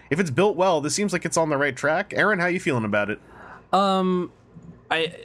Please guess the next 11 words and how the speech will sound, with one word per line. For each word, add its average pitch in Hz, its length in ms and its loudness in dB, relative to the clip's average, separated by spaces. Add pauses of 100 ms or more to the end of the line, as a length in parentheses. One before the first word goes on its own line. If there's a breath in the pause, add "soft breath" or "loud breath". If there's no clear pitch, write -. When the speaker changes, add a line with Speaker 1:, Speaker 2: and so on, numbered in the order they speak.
(160)
Speaker 2:
definitely 147 640 0
feel 127 380 0
as 120 180 0
if 123 460 -2
somebody 120 380 0
that 110 180 -4
understands 113 580 -2
how 113 140 0
transforming 110 720 -4
things 123 460 -2
works 104 380 -6